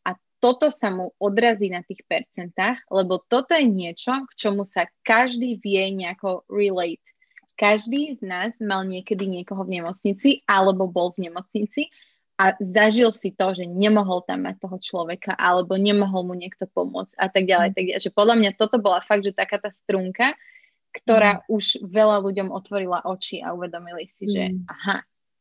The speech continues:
Speaker 2: Mm.
Speaker 1: lebo už si to vedeli vlastne ako keby, mm,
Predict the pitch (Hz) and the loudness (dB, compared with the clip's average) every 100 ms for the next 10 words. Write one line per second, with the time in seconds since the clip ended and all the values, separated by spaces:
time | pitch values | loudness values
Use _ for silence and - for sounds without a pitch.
0 | _ _ _ - 196 190 190 202 - 202 | _ _ _ -8 0 2 4 2 0 0
1 | 202 196 190 185 185 180 190 190 185 185 | 2 4 4 2 4 2 0 -4 -8 -8
2 | - 180 190 185 - _ _ _ _ _ | -6 -4 -4 -4 -8 _ _ _ _ _
3 | - 185 180 180 175 175 185 | -6 -6 -4 -6 -6 -6 -8